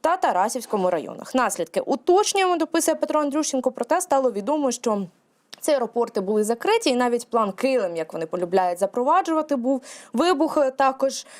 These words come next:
е, були на території Росії. Про це детальніше також зазначимо, що ввечері першого січня добрі дрони полетіли атакувати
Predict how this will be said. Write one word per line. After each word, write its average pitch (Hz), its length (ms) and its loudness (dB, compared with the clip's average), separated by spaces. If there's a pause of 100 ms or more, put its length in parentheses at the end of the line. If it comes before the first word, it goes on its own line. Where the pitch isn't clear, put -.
е, 226 180 2
були 254 280 0
на 240 120 2
території 240 440 0
Росії. 240 320 -2
Про 233 140 -2
це 302 140 2
детальніше 233 500 0
також 214 320 -2
зазначимо, 240 680 0
що 220 180 0
ввечері 214 340 0
першого 190 720 0
січня 269 520 0
добрі 185 380 0
дрони 269 400 -2
полетіли 254 680 -2
атакувати 180 720 -2